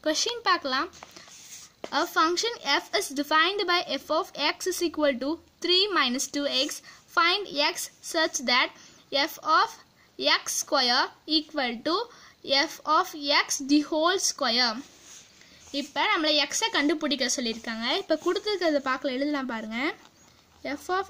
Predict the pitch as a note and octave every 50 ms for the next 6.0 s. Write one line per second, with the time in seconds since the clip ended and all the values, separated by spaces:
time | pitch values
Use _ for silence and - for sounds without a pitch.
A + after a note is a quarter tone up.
0 | - - C#4+ - - - E4 D#4 - D4 - - C#4+ C4+ C#4 D4 E4+ F4 G4 G4
1 | - _ - E4 E4 E4+ F4 F4 D#4+ D4+ D4+ E4+ F4 - - - F4 E4+ E4+ D#4+
2 | D4 D4 - - D#4+ D4 C4 C4+ B3 - - - - - - - - - - -
3 | - - - - - - - - - - - _ _ C#4 D4+ F4 A#4 C5+ C#5 -
4 | _ _ _ _ _ _ - C#4 C#4+ D#4+ D#4+ E4 D#4+ - - F#4+ F#4+ G#4+ A4+ G#4+
5 | - - C4 C#4 C#4 C#4+ - - - - - - - - E4 D#4+ E4+ F4 F4+ F#4